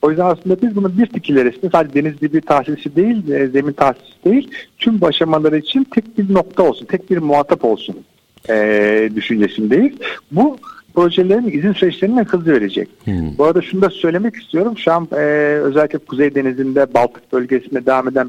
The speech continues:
Speaker 1: birçok proje var. Buna benzer sorunları şu an Avrupa'da yaşıyor.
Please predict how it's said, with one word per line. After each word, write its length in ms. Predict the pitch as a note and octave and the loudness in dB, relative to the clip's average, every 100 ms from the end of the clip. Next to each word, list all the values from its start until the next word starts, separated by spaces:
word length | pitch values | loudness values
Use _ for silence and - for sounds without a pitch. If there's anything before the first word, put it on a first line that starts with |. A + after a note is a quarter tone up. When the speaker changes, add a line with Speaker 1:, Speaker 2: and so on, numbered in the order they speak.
| B2+ | -4
Speaker 1:
birçok 340 | C#3 - B2 | -4 -2 -2
proje 340 | - A2 A2+ C3 | 0 0 0 2
var. 180 | B3 C#4 - - - _ - | 0 -2 -10 -18 -20 _ -4
Buna 220 | D#3 F3 | -2 0
benzer 380 | F3 E3+ D#3+ D#3+ | 0 2 2 0
sorunları 500 | - D#3+ D#3+ E3 A3+ | -2 -4 -2 -2 -2
şu 120 | A3 G#3 | 0 0
an 0 | |
Avrupa'da 380 | D#3 F3+ G3 D3+ | 2 0 0 0
yaşıyor. 400 | G#2+ - G2 F2 | -2 -4 -8 -8